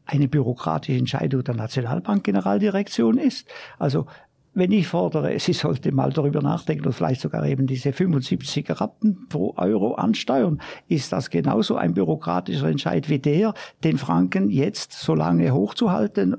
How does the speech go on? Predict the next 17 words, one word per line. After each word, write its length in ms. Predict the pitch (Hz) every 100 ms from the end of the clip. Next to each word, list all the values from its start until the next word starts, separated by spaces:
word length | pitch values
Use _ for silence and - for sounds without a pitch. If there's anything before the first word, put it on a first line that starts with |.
| -
äh, 240 | 165 175
tief 260 | 160 226 233
zu 160 | - 175
halten 360 | 190 185 180 - - -
und 180 | 147
mit, 320 | 151 151 - -
äh, 560 | 117 80 - - 170
siebenhundert 600 | 131 185 165 160 165 -
Milliarden, 720 | 170 139 - 160 160 151 151 135
äh, 240 | 135 -
Stützungen, 640 | - 170 - 160 151 139 - - -
äh, 340 | - 73 76 -
runterzuholen. 960 | 135 208 220 208 254 240 247 165 135 - - -
Es 360 | - 131 -
ist 280 | - - -
eine 300 | - 147 160 - - -
zentrale 840 | - 139 135 156 180 233 240